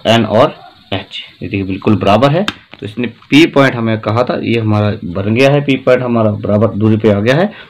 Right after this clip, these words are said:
ये प्रश्न नंबर आपका है अड़तीस, ये बन के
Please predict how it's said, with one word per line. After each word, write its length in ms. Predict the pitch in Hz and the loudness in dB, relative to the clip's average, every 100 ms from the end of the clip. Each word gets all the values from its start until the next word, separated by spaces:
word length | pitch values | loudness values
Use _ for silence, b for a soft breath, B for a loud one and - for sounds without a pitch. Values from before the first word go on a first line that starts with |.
| B B - | B B -4
ये 80 | 110 | -2
प्रश्न 280 | - 117 123 | -2 -4 -2
नंबर 240 | 110 101 | 0 0
आपका 280 | 98 - 113 | -2 -2 -2
है 160 | 127 165 - b b b b b | 0 -2 -4 b b b b b
अड़तीस, 460 | 104 107 175 185 - _ - | -2 0 2 0 -2 _ -6
ये 60 | |
बन 240 | 87 98 | -4 -2
के 100 | 107 | -2